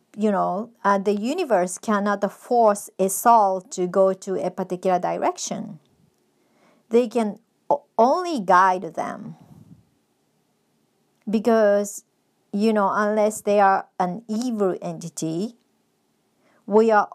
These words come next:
always, always respected to have a free will, even that free will is not the right decision and which is not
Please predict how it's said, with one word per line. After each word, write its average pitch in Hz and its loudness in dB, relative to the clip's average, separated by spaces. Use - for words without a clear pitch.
always, 190 0
always 190 2
respected 190 -2
to 190 -2
have 170 -4
a 170 -12
free 160 -6
will, 202 2
even 190 -4
that 190 0
free 180 -4
will 202 0
is 175 -8
not 180 -2
the 170 -4
right 180 -2
decision 208 -6
and 170 -4
which 185 -4
is 170 -12
not 170 -6